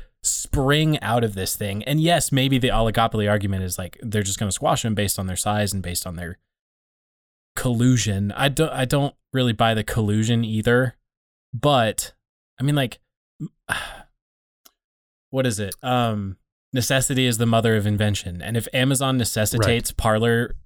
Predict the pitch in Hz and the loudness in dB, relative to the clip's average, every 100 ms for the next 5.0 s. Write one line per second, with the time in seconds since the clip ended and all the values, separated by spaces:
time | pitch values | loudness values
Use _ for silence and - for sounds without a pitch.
0 | _ - - 139 - 180 180 165 156 151 | _ -16 -12 -14 -8 -8 -6 -4 -2 0
1 | 156 - 147 147 180 165 127 131 143 - | 0 2 2 2 2 2 2 2 0 0
2 | 185 277 226 - - 165 - 190 196 180 | 0 0 -2 -4 -2 0 0 -4 0 0
3 | 160 156 170 160 147 135 143 143 143 123 | 2 2 2 2 2 4 4 4 2 2
4 | 120 117 104 98 139 120 - 107 - - | 2 2 0 2 0 2 -2 -4 -6 -12